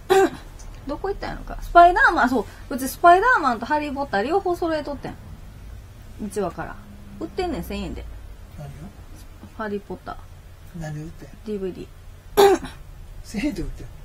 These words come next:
Speaker 1: うん。
Speaker 2: 一本千円？
Speaker 1: うん。
Speaker 2: 高いやん、両方さん。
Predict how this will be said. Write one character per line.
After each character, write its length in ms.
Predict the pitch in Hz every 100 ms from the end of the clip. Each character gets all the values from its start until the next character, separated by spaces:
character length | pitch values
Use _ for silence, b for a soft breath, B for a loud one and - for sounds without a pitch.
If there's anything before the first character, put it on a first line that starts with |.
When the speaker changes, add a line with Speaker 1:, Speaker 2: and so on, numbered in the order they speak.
| - 240
Speaker 1:
う 20 |
ん。 20 |
Speaker 2:
一 120 | 185 165
本 160 | 214 214
千 160 | 143 139 - - - 247
円？ 80 |
Speaker 1:
う 20 | 208
ん。 60 | - - - - - - - -
Speaker 2:
高 260 | - -
い 100 | 170
や 80 | 147
ん、 60 | 147
両 100 | 143
方 160 | 143
さ 120 |
ん。 20 | -